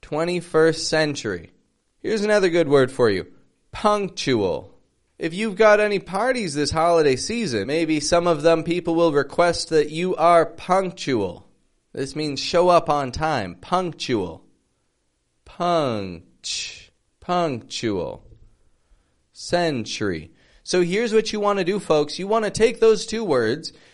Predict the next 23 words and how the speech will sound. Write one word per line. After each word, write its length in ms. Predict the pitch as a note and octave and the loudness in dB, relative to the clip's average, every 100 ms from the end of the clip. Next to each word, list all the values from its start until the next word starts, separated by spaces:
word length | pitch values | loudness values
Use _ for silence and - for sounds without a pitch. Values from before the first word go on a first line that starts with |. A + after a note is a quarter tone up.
| _ - | _ -16
just 220 | - A3+ | -8 -6
in 140 | B3 | -2
your 120 | C4 | 0
mind. 580 | A3 G3+ A3+ D3+ E3+ - - _ - | 2 2 2 0 -4 -12 -18 _ -8
Try 220 | G3 G#3+ | -4 -4
and 140 | G#3 | -6
create 520 | - F3+ F3 F#3 F#3 | -6 -4 0 0 0
some 180 | - D#3 | -6 -8
sentences 640 | C#3+ F3 F3 F3 D3+ A#2+ | -4 -2 -2 -4 -4 -4
with 200 | A#2 A#2+ | -4 -2
them 160 | C3+ A#2+ | -4 -4
for 140 | - | -4
yourself. 640 | B2+ A#2 - E3+ - - - _ _ _ | -4 -4 -2 -2 -2 -12 -20 _ _ _
Practice 720 | - F#3+ G#3 - A#2+ - - _ | -2 0 0 -2 -8 -8 -16 _
with 180 | - D#3 | -4 0
those 360 | C3+ F#3+ G3+ - | 4 4 4 -2
two 260 | G#3 G#3 | -6 -6
words 460 | E3+ F3+ A#2+ E2+ - | -2 2 2 -2 -8
just 240 | E3+ E3 | -6 -6
to 80 | D#3+ | -8
start 360 | - - D#3+ E3+ | -4 -2 -2 -2
it 120 | D3+ | 0
out. 300 | C3 F#2 | 0 0